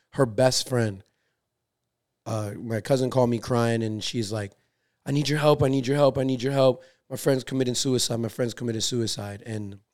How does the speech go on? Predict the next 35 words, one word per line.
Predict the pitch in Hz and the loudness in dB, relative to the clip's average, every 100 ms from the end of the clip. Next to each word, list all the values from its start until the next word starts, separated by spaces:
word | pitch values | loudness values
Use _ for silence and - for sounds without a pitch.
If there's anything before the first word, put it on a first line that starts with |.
| _ _ _ _ _ - | _ _ _ _ _ -20
she | - - | -10 -6
calls | 127 131 123 117 | 0 4 4 4
me, | 120 120 | 0 0
or | 123 120 107 | 2 0 0
I'm, | 127 127 | -4 -4
I'm | 120 | -2
on | 123 | -2
the | 120 | -2
phone | - 127 | 0 0
with | 117 | 0
her, | 113 110 - - _ _ - | 0 -2 -6 -20 _ _ -4
and | |
she's | - 151 | -2 0
hysterical, | 135 - 139 131 123 120 | 0 0 2 2 0 -2
she's | 135 107 | -4 -6
crying, | - 123 117 | -4 -2 0
and | 110 | -2
we | 113 | -4
go | 107 120 | 2 4
to | 127 - | 4 2
the | 110 | -4
house, | 95 120 117 - - _ _ _ _ - | 0 2 4 2 -8 _ _ _ _ -8
and | 120 | -4
we | 123 | -2
find, | - 135 123 | -2 0 2
like, | 117 101 _ _ _ _ _ _ | 0 -2 _ _ _ _ _ _
like, | - - | -20 -10
three | 127 143 | 0 0
bottles | 113 113 120 110 | 2 2 2 2
of | 101 - | -2 -10
Tylenol, | - 117 110 98 95 92 | -6 -2 -2 -4 -10 -14
bro. | 98 98 - _ _ | -12 -12 -14 _ _
She | - 135 | -8 -4
consumed, | 127 123 - 135 127 110 | -2 -2 -2 -2 -4 -4
like, | 104 101 | -8 -10